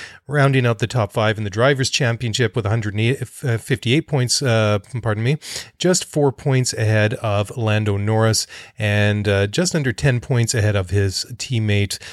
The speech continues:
Carlos Sainz in seventh. In the Constructors, is it safe to say that Mercedes has got this one wrapped up with one race to go? Anyways, the Silver Arrows,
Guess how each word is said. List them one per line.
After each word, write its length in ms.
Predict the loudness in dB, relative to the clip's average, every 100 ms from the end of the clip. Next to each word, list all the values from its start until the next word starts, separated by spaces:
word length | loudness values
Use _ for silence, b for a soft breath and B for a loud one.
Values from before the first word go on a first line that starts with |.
| B -8
Carlos 420 | -2 0 0 -2
Sainz 300 | -4 -4 -6
in 200 | -6 -4
seventh. 600 | -2 2 2 0 -4 -10 B B B -2
In 120 | 0
the 60 | 2
Constructors, 680 | 0 0 0 0 0 -2
is 100 | -4
it 100 | -6
safe 240 | -2 0 0
to 80 | -2
say 200 | 0 2
that 120 | 2
Mercedes 460 | 0 0 0 -2
has 120 | -4 0
got 200 | 0 0
this 200 | -4 -2
one 180 | -2
wrapped 320 | 0 0 0 -2
up 180 | -2
with 160 | -2 -4
one 200 | -2 0
race 260 | 0 0 -2
to 100 | -2
go? 300 | 2 0 -2 B B -2
Anyways, 340 | 2 2 2
the 80 | 0
Silver 360 | 0 0 0 0
Arrows, 340 | 2 2 -2